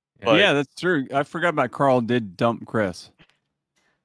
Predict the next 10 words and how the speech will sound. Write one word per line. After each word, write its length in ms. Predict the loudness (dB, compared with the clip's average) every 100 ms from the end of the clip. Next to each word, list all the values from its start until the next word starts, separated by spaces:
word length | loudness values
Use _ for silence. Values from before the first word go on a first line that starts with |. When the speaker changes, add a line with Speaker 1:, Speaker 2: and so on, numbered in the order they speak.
| -4
Speaker 2:
And 760 | 0 0 0 0 -4 -6 -16 -20 _ _ _ _ _ _ _ _ _ _ _ _ _ _ 0
that, 340 | 4 6 4 -2 -14 -18 _ _ _
the 420 | -4 -2 -2 -2
in-chat 880 | -2 -2 -2 -8 -6 0 2 2 0
conversation 960 | -2 -2 -2 -8 -10 -6 -6 -6 -10 -10
surrounding 540 | -10 -6 -6 -6 -12
that 180 | -12 -12
was 240 | -14 -18 -20 _ _ _ _
quite 460 | -12 -6 -6 -6 -12
funny. 460 | -6 -6 -6 -12